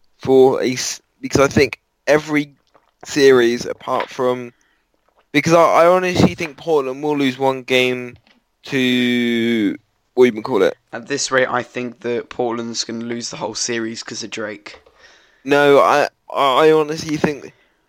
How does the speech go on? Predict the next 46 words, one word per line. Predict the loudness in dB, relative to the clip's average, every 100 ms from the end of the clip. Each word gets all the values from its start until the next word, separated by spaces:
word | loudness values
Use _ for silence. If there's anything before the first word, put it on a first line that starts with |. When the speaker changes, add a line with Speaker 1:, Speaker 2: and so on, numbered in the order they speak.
| _
Speaker 1:
I | 0 2
honestly | 0 -2 -10 -14
think | -12 -14 -6
Portland | -2 -2 -4
will | -12
still | -6 0 2
win | 0 -4
the |
series, | -4 0 0 0 -6 -10
but | -2
they | 2 4
will | 2 0
win | 0 0
it | -2
in | -4
six. | -6 2 2 2 -4 -8 -10 _ _ _ _ _ _ _ _ _ _ _ _ 0
Um, | 4 4 0 -2
like | 0 0 2
I | 0
originally | 0 -4 -6
predicted. | -10 -10 -6 -6 -4
Speaker 2:
Well, | 0
I, | 2 2 0
I | -4
think | -4 -8
it's | -8
gonna | -10
be | -12
five. | -12 -8 -8 -10 -18 -20 -20 -18
I |
think | -12 -6
I, | -6 -6 -14 -18 _
didn't | -12 -6
you | -4
say | -4 -4
five | -2 -2 -2 -8
at |
some | -10 -10
point? | -12 -16 -16 _ _ _ _ _ _ _ _ _ _ _ _ _ _ _ _ -12
Pretty | -8
sure | -6
you | -6
said | -6 -8
five | -8 -8 -6
last | -6 -6 -8
episode. | -10 -12 -14